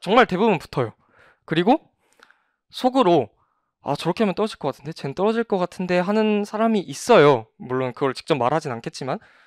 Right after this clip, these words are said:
그럼 그 사람은 그 사람 중에 붙은 사람 한 명도 못 봤어요. 이거는 거짓말이 아니라 정말 제가 일 학년 입학했을 때부터 일, 이, 삼, 사 모든 선배들과 제 동기들을 봤을 때 경험이에요. 그래서 이거는 정말 확신하셔도 되고, 그래서 정말 열심히 하면은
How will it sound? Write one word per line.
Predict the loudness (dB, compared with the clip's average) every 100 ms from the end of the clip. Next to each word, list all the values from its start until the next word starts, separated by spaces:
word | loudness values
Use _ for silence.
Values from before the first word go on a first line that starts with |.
| _
그럼 | -8
그 | 2
사람은 | 6 8 8 4 0 -14 _ _
그 | 0
사람 | 6 6
중에 | 6 2
붙은 | 0 2
사람 | 4 6
한 | 4
명도 | 2 2
못 | -2
봤어요. | -6 -16 _
이거는 | -8 -2 -2 -2
거짓말이 | -2 2 4 4
아니라 | 2 -2 -4 -6 -20 -20 _
정말 | -6 -2 0
제가 | 2 2
일 | 4
학년 | 6 6
입학했을 | 2 -6 -4 -4 -2
때부터 | -4 -2 -2 -2
일, | 0
이, | 0
삼, | 0 0
사 | 0 0
모든 | 0 0 0
선배들과 | -2 0 2 4 4 2 -4 _
제 | -12 -8
동기들을 | -6 -4 -4 -6 -10 _ _ -6 -4
봤을 | -6 -8
때 | -4 -4 -4
경험이에요. | -4 0 0 -2 -10 -14
그래서 | -12 -6 -6
이거는 | -4 -4 -4
정말 | -4 -6 -6 -12 -8
확신하셔도 | -6 -4 0 0 0 -2
되고, | -2 -2
그래서 | 0 -4
정말 | -4 2 4 4 2 -10 -20 _ _
열심히 | -2 0 0 0
하면은 | 2 2 2 2 0